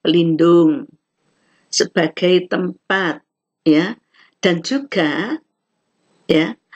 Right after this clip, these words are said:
sebagai alat untuk menarik, supaya orang yang melihat itu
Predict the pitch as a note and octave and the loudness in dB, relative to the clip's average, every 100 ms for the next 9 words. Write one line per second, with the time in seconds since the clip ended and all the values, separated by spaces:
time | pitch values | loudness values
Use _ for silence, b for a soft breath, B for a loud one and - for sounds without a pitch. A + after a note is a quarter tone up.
0 | b b b - - A#3+ - F3 D#3+ G3 | b b b -6 -2 -2 -2 -4 -2 -2
1 | - - G3+ F#3+ E3+ A3 B3 - _ _ | -4 -6 -6 -4 -4 -2 -4 -6 _ _
2 | _ _ _ - A3+ A3 - - _ _ | _ _ _ 0 0 0 -4 -4 _ _
3 | A3 A3+ A3+ G#3 F#3 - G3 _ _ _ | -4 -2 0 -2 -2 -4 -4 _ _ _
4 | _ _ _ _ _ _ _ - - F3+ | _ _ _ _ _ _ _ -2 -2 0
5 | F#3 G3+ G3+ F#3+ G#3+ A3 G3 F#3+ F#3+ F3 | 0 0 -2 -2 -2 -4 -6 -4 -2 -2
6 | E3+ F3+ - A#3+ | -2 -6 -2 -2